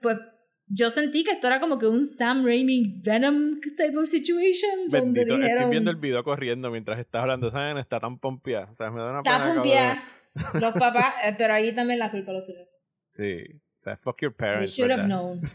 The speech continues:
Speaker 1: Yeah, f-, de verdad que tu papá y Netflix se tiraron al medio, and I hope you, you can find therapy y get over this, porque esta nena va a estar heartbroken. Va a estar heartbroken, ella, ella no va a ser ella en el segundo season. Punto.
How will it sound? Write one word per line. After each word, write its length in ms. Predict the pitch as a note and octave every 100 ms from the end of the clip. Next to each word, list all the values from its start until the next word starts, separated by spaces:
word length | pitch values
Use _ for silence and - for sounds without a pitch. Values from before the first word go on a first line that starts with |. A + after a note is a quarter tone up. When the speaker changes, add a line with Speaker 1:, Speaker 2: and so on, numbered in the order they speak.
| D4+ G3+
Speaker 1:
Yeah, 220 | F#3+ F#3
f-, 160 | - - F#3
de 100 | G#3+
verdad 240 | G#3+ G3+ G3+
que 340 | A3 F#3+ G3+
tu 100 | A3
papá 300 | A3 G#3+ A#3
y 100 | C#4
Netflix 360 | A#3+ A3+ C4+ A3+
se 80 | G#3+
tiraron 300 | G#3+ G#3 G#3+
al 80 | A3+
medio, 380 | G#3+ A3 G#3+ G3
and 140 | G3 F#3+
I 100 | G3
hope 260 | G#3+ G#3+
you, 280 | G#3+ G3+ F#3+
you 340 | G3 G3 F#3+ F#3
can 480 | G3+ F#3 F#3+ F#3 F3+
find 260 | F#3+ F#3+
therapy 520 | F#3+ G3 G3+ G3 F#3 F3+
y 40 |
get 140 | F#3+
over 240 | G3 F#3 F#3+
this, 160 | F#3 -
porque 300 | - F#3+ - - E3 - G3+ -
esta 200 | - C4+
nena 200 | C4 A#3+
va 60 | A3
a 20 |
estar 180 | B3 B3+
heartbroken. 680 | A#3 G#3 G3+ G#3+ G#3+ E3+ E3+ - _ _ - A3+
Va 40 |
a 20 |
estar 160 | B3 C#4
heartbroken, 460 | D#4 B3+ C#4 E4+ D4
ella, 200 | B3 A#3+ B3+ A#3
ella 140 | A#3 C4
no 60 |
va 60 | C#4
a 40 |
ser 200 | - C#4
ella 140 | C4 C4
en 180 | C4 B3
el 80 |
segundo 260 | B3+ A#3 A#3
season. 380 | A#3 G#3 F#3 E3+ _ _ _ _ -
Punto. 300 | A#3+ A3